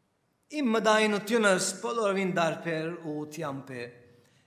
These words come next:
Ինչու այսպես գխորին և այսպես կարդահայտվին։ Որովհետև ճշմարտությունը,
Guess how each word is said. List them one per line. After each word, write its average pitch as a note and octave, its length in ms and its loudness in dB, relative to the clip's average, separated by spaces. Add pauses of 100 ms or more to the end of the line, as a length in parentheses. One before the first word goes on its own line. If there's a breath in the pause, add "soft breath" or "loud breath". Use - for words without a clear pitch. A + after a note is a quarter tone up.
(120)
Ինչու E4 380 6
այսպես F#3+ 600 8 (280)
գխորին D3 540 -8 (100)
և D#3+ 200 -6
այսպես D3 400 -6
կարդահայտվին։ A#2+ 1000 -10 (1120)
Որովհետև E3 680 0 (1120)
ճշմարտությունը, E3+ 1080 2